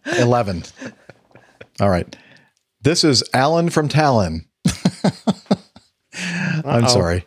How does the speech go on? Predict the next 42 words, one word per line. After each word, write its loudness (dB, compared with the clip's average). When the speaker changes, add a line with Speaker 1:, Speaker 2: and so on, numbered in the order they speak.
Speaker 1:
I 2
know 4
it's 0
not -2
Tallinn. -2
It's -4
Tallinn. -2
So, 0
okay, 0
Aline 2
from -2
Tallinn. -2
My 0
first 0
feedback. -2
I 2
know, -2
it's -4
Alan 2
from -2
Tallinn, -4
but 0
I, -2
I 2
just -2
think -2
it'd -2
be 0
more 0
fun -4
to 0
be -2
Aline 0
from -2
Tallinn 2
or 0
Alan 2
from -8
Tallinn. -4
Don't -2
you 0
think? -4